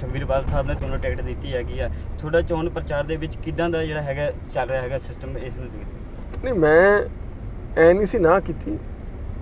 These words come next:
Speaker 2: ਮੈਂ ਤਾਂ ਕਿਹਾ ਸੀਗਾ ਵੀ ਮੈਂ already ਐਮ ਐਲ ਏ ਹਾਂ ਤੇ ਮੇਰੀ ਕੋਈ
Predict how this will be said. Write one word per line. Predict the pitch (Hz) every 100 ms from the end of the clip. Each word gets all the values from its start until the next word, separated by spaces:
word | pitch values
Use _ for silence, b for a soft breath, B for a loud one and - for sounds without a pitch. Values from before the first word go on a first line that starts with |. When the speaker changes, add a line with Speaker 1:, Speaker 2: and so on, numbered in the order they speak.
| -
Speaker 2:
ਮੈਂ | -
ਤਾਂ | 110 -
ਕਿਹਾ | - 202
ਸੀਗਾ | - 160 160 190
ਵੀ | 208 196
ਮੈਂ | 165 156 175
already | 170 165 160 175 175
ਐਮ | 143 139
ਐਲ | 139
ਏ | 131
ਹਾਂ | 135 - - - - - - - -
ਤੇ | - 143 135
ਮੇਰੀ | 135 135 131 156 170
ਕੋਈ | 165